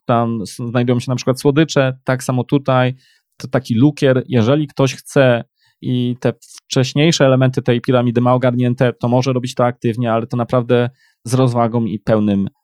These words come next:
zrozumieniem. Natomiast warto też jeszcze zwrócić uwagę na jedną kwestię.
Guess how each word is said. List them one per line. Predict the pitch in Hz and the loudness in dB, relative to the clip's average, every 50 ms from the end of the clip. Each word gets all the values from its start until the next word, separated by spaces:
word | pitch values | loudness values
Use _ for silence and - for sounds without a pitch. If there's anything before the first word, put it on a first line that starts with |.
| _ - | _ -8
zrozumieniem. | 110 104 101 107 110 107 98 104 107 101 101 92 90 92 92 92 127 131 _ _ _ _ _ _ - | -6 -4 -2 0 0 0 0 -2 -2 -2 -2 -2 -2 -4 -6 -8 -10 -12 _ _ _ _ _ _ -4
Natomiast | 135 139 135 - 175 175 170 - - _ _ - | -4 -4 -2 0 0 0 0 -2 -4 _ _ 0
warto | 165 170 165 - - 160 | 0 0 0 0 -4 -2
też | - 170 160 - - - | -2 -2 -2 -4 -8 -10
jeszcze | 165 170 165 165 165 156 - - 165 156 156 156 156 151 | -10 -10 -6 -6 -6 -6 -4 -4 -2 0 0 0 -2 -2
zwrócić | 147 143 143 143 143 147 151 151 - - 143 | -6 -8 -10 -10 -6 -2 -2 -2 -4 -4 -2
uwagę | 143 143 139 131 143 | 0 0 2 2 2
na | 139 135 | 0 2
jedną | 127 127 127 127 | 2 2 0 0
kwestię. | - 120 113 113 - - | 2 2 0 0 0 -6